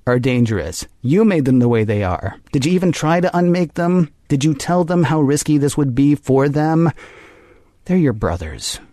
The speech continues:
your sons. Look,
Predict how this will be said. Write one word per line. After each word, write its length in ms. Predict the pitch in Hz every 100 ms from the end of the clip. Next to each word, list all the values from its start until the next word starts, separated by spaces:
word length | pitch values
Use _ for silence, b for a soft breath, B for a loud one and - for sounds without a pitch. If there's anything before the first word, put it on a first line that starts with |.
| _ _
your 140 | 143
sons. 800 | - - 180 196 131 78 50 - - _ _ _ _ _ _ _ _
Look, 380 | 113 92 - -